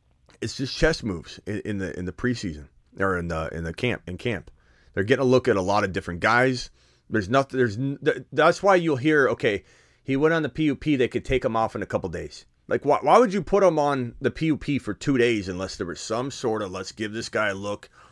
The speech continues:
Let's, let's, you know, let's adjust the roster this way, and we get a little extra time looking at this guy, put an eyeball on this guy"?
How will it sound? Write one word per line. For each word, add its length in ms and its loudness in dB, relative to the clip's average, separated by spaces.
Let's, 280 -10
let's, 320 -10
you 120 -12
know, 220 -10
let's 180 -8
adjust 400 -6
the 100 -6
roster 540 -6
this 220 -8
way, 280 -4
and 260 -8
we 100 -8
get 120 -4
a 40 -4
little 300 -6
extra 300 -8
time 340 -4
looking 220 -6
at 80 -10
this 160 -6
guy, 360 -2
put 140 -6
an 80 -6
eyeball 320 0
on 80 -4
this 160 -4
guy"? 260 0